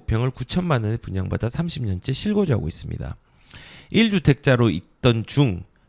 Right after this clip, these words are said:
주변 사람들이 부동산 자산을 늘리는 모습을 보고 '나도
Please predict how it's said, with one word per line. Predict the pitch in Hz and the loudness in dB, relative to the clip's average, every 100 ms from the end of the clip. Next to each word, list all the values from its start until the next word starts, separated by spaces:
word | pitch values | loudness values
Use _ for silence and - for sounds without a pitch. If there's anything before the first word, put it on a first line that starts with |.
| - | -2
주변 | 143 180 | 4 4
사람들이 | 185 156 135 127 113 120 151 104 | 6 4 4 2 2 4 2 2
부동산 | - 123 180 175 156 | 0 0 0 2 2
자산을 | 131 123 123 107 | 2 2 2 0
늘리는 | 92 104 143 143 110 | -2 0 0 0 -2
모습을 | 101 123 113 | -2 -2 -4
보고 | 90 87 110 92 - - - - - | -4 -2 -2 -2 -6 -20 -20 -12 0
'나도 | 107 156 156 120 | 4 4 2 -2